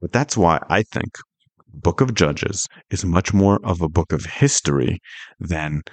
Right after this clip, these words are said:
some other scholars might think. And we'll continue to analyze this in future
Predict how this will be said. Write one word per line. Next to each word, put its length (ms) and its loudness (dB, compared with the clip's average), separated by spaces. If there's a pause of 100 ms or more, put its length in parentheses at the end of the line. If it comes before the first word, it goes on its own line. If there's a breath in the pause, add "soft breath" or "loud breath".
some 480 2
other 260 0
scholars 600 -2 (120)
might 220 -6 (100)
think. 320 -16 (1700)
And 120 6
we'll 100 8
continue 460 4
to 100 2
analyze 540 -2
this 240 -6 (300 soft breath)
in 260 -4 (180)
future 400 -10